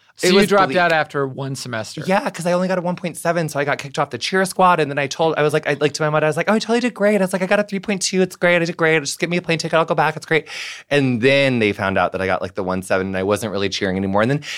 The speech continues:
Speaker 2: and I didn't, like, really have to stop going to school 'cause I already, like, signed up for it and stuff, but I just had to, like, start paying for it at that point. And then I went for, like, two weeks, and I was like, "Ugh, like, I hate it." And so then I was like, "You know, I'll just take a little break, and I'll go back in two weeks, and I'll catch back up. It'll be fine."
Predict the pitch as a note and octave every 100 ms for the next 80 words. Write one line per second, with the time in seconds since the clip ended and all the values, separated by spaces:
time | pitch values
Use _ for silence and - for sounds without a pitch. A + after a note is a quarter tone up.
0 | - G#3 G3+ G3 A#3 A#3+ - - C3+ C#3+
1 | D#3+ G#2+ A#2 C3 - D3 D#3 D#3 - D#3+
2 | - A#2 A#2+ C3 B2 - B2 G#2+ - D3
3 | C#3+ - E3 A#2 A#2 A#2+ A2+ G#2 - -
4 | - - G#3 G#3+ G#3 G3+ F#3+ F3+ - F3+
5 | F#3 B3+ F#3+ D#3+ F3 E3 - - - -
6 | - - - _ - - G3 F3 E3+ F3+
7 | D#3+ D#3+ D#3+ _ F3 A3+ A3 C3 - -
8 | D#3 C#3 B2+ - _ C#3 F3+ F#3+ E3 C3
9 | B2 D3 D3 C#3+ B2+ C3+ D3+ D#3+ E3 D#3+
10 | D#3+ F#3 F#3 G3 E3 D3+ - A2+ A#2 A#2+
11 | A#2+ A2+ A2 A2+ - G#2 - G#2+ G2+ -
12 | G2 G2+ - F#2 F2+ C#2+ G1+